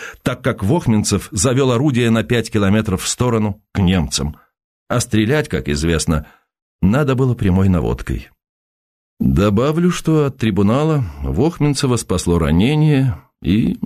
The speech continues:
эвакуация в тыл. А потом, как это бывает на войне, затерялись следы. Вот первое. Он наклонился к столу и, вроде бы отмечая первое,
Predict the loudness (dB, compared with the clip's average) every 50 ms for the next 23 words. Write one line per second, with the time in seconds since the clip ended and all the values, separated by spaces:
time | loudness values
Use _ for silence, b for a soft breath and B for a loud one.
0 | -10 -10 -4 -2 0 0 0 0 0 0 0 0 0 -2 -2 -2 -4 -4 -6 -8
1 | -8 -6 -4 -4 -6 -6 -10 -14 _ _ _ _ _ _ _ _ _ _ _ _
2 | _ _ _ _ -6 -4 -2 -2 -2 0 0 -2 -2 -4 -6 -8 -8 -6 -2 0
3 | 2 2 2 2 2 2 0 0 2 2 2 2 2 2 2 2 0 2 0 0
4 | 0 0 0 2 2 2 2 0 0 -2 -4 -4 -4 -4 -4 -4 -4 -6 -6 -8
5 | b b b b b b _ _ _ _ _ _ 0 0 0 0 -2 -6 -10 -10
6 | -8 -6 -6 -6 -8 -8 -10 -12 -16 _ _ _ _ _ _ _ _ 0 0 2
7 | 2 2 2 2 2 2 2 4 4 2 2 0 -2 -4 -4 -4 -4 -2 0 2
8 | 2 4 2 2 2 0 0 0 0 2 2 2 2 0 2 2 2 2 2 0
9 | 0 0 0 0 0 0 -2 -4 -4 _ -2 0 0 0 0 -2 -4 -4 -6 -8
10 | b